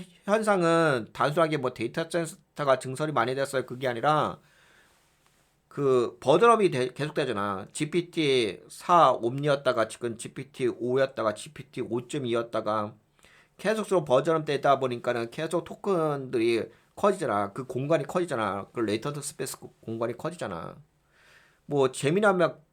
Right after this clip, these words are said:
커지겠어요? 지피티 커지지. 그 데이터 처리하려고 해봐. 추론하고 그 데이터 다 추론하고 공간화 시켜봐.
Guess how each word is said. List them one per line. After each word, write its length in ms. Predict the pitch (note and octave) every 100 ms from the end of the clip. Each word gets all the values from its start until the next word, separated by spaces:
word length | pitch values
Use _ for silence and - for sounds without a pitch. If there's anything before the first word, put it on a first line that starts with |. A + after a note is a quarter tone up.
| _
커지겠어요? 720 | - G3 G3+ D3 B2+ C#3+ E4 - _ _ _ _ _ _ _ _
지피티 340 | F3 F3 D#3
커지지. 680 | D3 E3+ F3 - G2 G2 A#2 - _ _ _ _
그 320 | - G#3 G#3
데이터 340 | D3+ E3 F#3
처리하려고 1080 | F3+ - G#3+ G#3 F3+ E3 - - - E3 E3
해봐. 420 | F3+ C#3+ B2 A#2
추론하고 500 | - G#3 G3+ E3 B2+
그 120 | -
데이터 320 | D3 D3+ C#3+
다 140 | C3 C3
추론하고 480 | - F#3 F3 C3+ B2+
공간화 400 | B2+ A#2+ D3+ C#3
시켜봐. 600 | - D3+ B2 F#2 F#2+